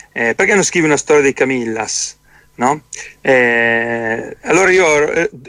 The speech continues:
dovevo capire da che punto di vista raccontarla, perché sappiamo tutti che la storia, cioè che non esiste la verità,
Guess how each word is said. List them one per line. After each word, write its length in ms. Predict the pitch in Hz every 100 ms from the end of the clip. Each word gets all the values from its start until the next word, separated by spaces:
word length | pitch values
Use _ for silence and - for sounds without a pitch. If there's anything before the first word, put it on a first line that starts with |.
| 160 135
dovevo 240 | - 151 170
capire 340 | 180 185 185
da 120 | 165
che 120 | -
punto 280 | - 165 165
di 100 | 143
vista 800 | 147 156 - 151 135 131 127 123
raccontarla, 760 | 123 120 156 151 143 123 113 110
perché 260 | - - -
sappiamo 360 | - - 131
tutti 240 | 131 143 123
che 240 | 131 120
la 100 | -
storia, 480 | 113 - 135 120 110 - - - _ -
cioè 140 | -
che 80 | 139
non 80 | 131
esiste 320 | 143 147 147
la 60 | 120
verità, 460 | 120 117 120 120